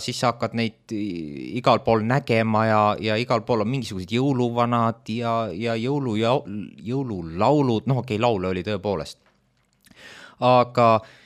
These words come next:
kas nagu isegi nagu füüsiliselt neid kulinaid ja kilinaid nagu ei pantud ülesse või, või need läksid kuidagi tähelepanu alt välja niimoodi, et sa ei pannud seda tähele. Ma vaatasin nagu aknast välja,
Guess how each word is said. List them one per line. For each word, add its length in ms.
kas 80
nagu 240
isegi 240
nagu 220
füüsiliselt 880
neid 300
kulinaid 500
ja 140
kilinaid 600
nagu 340
ei 100
pantud 480
ülesse 460
või, 220
või 200
need 200
läksid 340
kuidagi 760
tähelepanu 720
alt 240
välja 400
niimoodi, 400
et 120
sa 120
ei 80
pannud 320
seda 240
tähele. 560
Ma 120
vaatasin 260
nagu 160
aknast 420
välja, 380